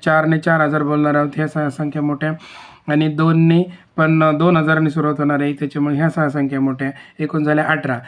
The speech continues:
आता एकाचा जर विचार केला तर ज्याच्या शतक स्थानी पाच होईल अशा दोन संख्या तयार होणार आहेत, त्याच्यामुळे त्यासुद्धा दीड हजारापेक्षा मोठी आहे आणि या बाकीच्या दोन छोट्या आहेत, त्याच्यामुळे एकूण संख्या झाल्या वीस. असं पण आपल्याला पटपट सांगता येईल, परंतु सर्व प-,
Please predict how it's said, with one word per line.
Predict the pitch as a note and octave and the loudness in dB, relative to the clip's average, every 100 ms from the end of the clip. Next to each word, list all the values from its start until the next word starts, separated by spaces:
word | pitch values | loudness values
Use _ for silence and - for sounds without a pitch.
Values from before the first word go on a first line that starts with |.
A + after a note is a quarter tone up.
| - - | -16 -10
आता | C#3+ - | -8 -4
एकाचा | E3+ E3+ F#3 F3+ | -4 -2 -2 0
जर | F#3 | 0
विचार | F3+ E3+ F3 | 0 0 -2
केला | E3+ E3 C3+ | 0 0 0
तर | - - D#3+ | -4 -10 -4
ज्याच्या | E3 E3 | -2 0
शतक | E3+ F#3 F3+ F3 | -2 -2 -4 -4
स्थानी | F3+ F3 | -2 -2
पाच | E3+ F#3+ F#3 - | 0 -2 -2 0
होईल | F3 C3+ B2 - - | 0 0 -2 -16 -10
अशा | D3 E3+ | -4 -2
दोन | F3 G#3 | 0 0
संख्या | F#3 E3+ D#3+ D#3 | 0 0 0 -2
तयार | D3 | -2
होणार | C#3 C3+ C3 | 0 0 0
आहेत, | C3 C3 - - - | 0 -4 -8 -16 -8
त्याच्यामुळे | E3 E3+ D#3+ D#3+ | -4 0 0 2
त्यासुद्धा | F#3+ F3 F3+ G3+ | 0 2 0 2
दीड | F#3 F3 | 2 4
हजारापेक्षा | D#3 D3 C#3+ C#3 C#3+ | 4 2 0 -4 -2
मोठी | C3+ C3 C3+ | 0 0 -2
आहे | C3 C#3+ | -6 -4
आणि | C#3+ | -4
या | C#3+ | -2
बाकीच्या | C#3+ C3+ C#3 C3+ | -2 -4 -6 -4
दोन | C3 D3 G#3 A3 - | -4 -2 -2 -6 -6
छोट्या | F3 D3 | -4 -2
आहेत, | C#3 | -4
त्याच्यामुळे | C3+ C3+ C#3 C#3+ | -4 -6 -4 -4
एकूण | C#3+ C#3 | -6 -8
संख्या | C3+ C3+ C3 | -10 -12 -12
झाल्या | C3 C#3 G3 - _ | -10 -8 -10 -12 _
वीस. | B2 A#2+ E3+ - - - _ _ _ - | -14 -6 -6 -6 -20 -20 _ _ _ -10
असं | - D#3+ | -8 -4
पण | E3 | -2
आपल्याला | D3+ D3 C#3+ | -2 -2 -4
पटपट | D3 C3 C#3+ | -4 -6 -4
सांगता | C#3+ C3+ C3 | -2 -2 0
येईल, | C#3 | -4
परंतु | C3+ C#3+ C#3+ C#3+ | -2 -4 -4 -4
सर्व | E3+ E3+ | -2 -2
प-, | E3 D#3 | -2 -4